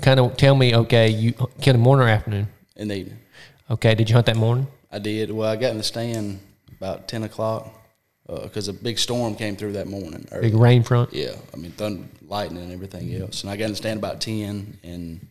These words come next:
Speaker 2: I was actually gonna move locations at, like, three thirty because the wind was shifting, uh, out of my favor, and another storm was coming in. And,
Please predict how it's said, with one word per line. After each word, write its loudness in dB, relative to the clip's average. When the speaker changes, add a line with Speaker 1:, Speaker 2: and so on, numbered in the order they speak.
Speaker 2:
I -8
was -4
actually 0
gonna -2
move -4
locations -4
at, -6
like, -8
three -6
thirty 0
because -6
the -4
wind -4
was -8
shifting, -8
uh, -14
out -4
of -6
my -6
favor, -6
and -10
another -6
storm -8
was -10
coming -10
in. -18
And, -20